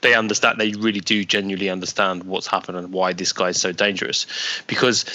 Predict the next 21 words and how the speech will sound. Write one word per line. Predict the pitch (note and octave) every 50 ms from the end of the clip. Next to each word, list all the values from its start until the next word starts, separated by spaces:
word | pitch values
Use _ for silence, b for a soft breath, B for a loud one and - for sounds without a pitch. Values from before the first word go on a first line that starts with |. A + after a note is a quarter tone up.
| B
this | - D#3+ D#3+ -
is, | D#3 C#3 B2 - - -
this | - D3+ C#3+ - -
was, | C#3+ C#3 C3 A2+ - - -
he | - C#3+ D3
was | D3 D3 A#2+ C#3
always | D#3+ D#3+ D3+ D3+ C3+ A#2+ -
going | - C#3 C3 A#2
to | G#2 -
do | - B2 A#2+ A2
this. | - - - - -
You | A#2
don't | G#2+ - C3+ C3+ C3 B2+ -
get | - B2+ A#2+ - -
somebody | - A#2 G#2+ G2+ F#2+ G2+ G2+
like | F#2 F#2+ G2 F#2 F#2
Donald | - F#2+ F#2+ F#2 F2
Trump. | - - G2+ F#2 F#2 G2
You | G#2+
don't | A2 A2 A2+ - -
get | - A2 G#2 -